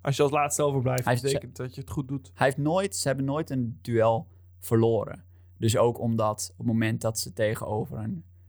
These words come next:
Speaker 2: eh, rijk stonden dat groter was, hebben ze gezegd, "Dat doen we niet."
Speaker 1: Nee,
Speaker 2: Dat is ook wel
Speaker 1: compromis
Speaker 2: zo.
Speaker 1: gesloten. Dat
Speaker 2: Maar hij
Speaker 1: ga
Speaker 2: heeft
Speaker 1: je
Speaker 2: nooit een, eh, gevecht verloren. Dus dat is
Speaker 1: Nee.
Speaker 2: wel, eh,
Speaker 1: Zelfs in het gevecht wat hij won,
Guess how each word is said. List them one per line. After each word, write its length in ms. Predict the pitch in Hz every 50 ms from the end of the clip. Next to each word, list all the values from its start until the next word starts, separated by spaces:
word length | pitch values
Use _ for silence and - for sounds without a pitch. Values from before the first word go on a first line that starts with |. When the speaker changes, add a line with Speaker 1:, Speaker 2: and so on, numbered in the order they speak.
| - - -
Speaker 2:
eh, 380 | - - 101 98 98 104 - - - - - - - - -
rijk 260 | - 113 107 113 110
stonden 280 | - - 117 113 110 104
dat 120 | 107 110
groter 400 | - - 113 123 143 156 - 135
was, 180 | 131 131 135 135
hebben 180 | 120 113 -
ze 60 | - -
gezegd, 260 | - 117 98 92 -
"Dat 100 | - 85
doen 140 | 92 107 98
we 60 | 78
niet." 240 | - - - - -
Speaker 1:
Nee, 240 | 226 233 175 131 127
Speaker 2:
Dat 160 | - 101 98
is 120 | - - -
ook 220 | - 101 - -
wel 80 | 170 156
Speaker 1:
compromis 360 | 123 104 139 143 165 196 208
Speaker 2:
zo. 60 | -
Speaker 1:
gesloten. 420 | - - - - 107 107 - - -
Dat 80 | - -
Speaker 2:
Maar 80 | - -
hij 80 | 123 127
Speaker 1:
ga 60 | 131
Speaker 2:
heeft 120 | 147 -
Speaker 1:
je 60 | -
Speaker 2:
nooit 240 | 139 143 165 175 170
een, 140 | 123 107 104
eh, 100 | 98 101
gevecht 340 | - - - 110 110 - -
verloren. 400 | - 113 123 139 - - - - - - -
Dus 140 | - - -
dat 160 | - 113 110
is 80 | 113 110
Speaker 1:
Nee. 120 | 190 190 143
Speaker 2:
wel, 200 | - - 52 52
eh, 60 | - - - - - - - - - - - - - - - -
Speaker 1:
Zelfs 420 | - - 175 175 156 143 - - -
in 160 | - 156 147
het 160 | 143 139 135
gevecht 340 | - - 139 143 151 147 -
wat 140 | 143 131 135
hij 80 | 135
won, 480 | 131 151 156 147 143 165 175 151 131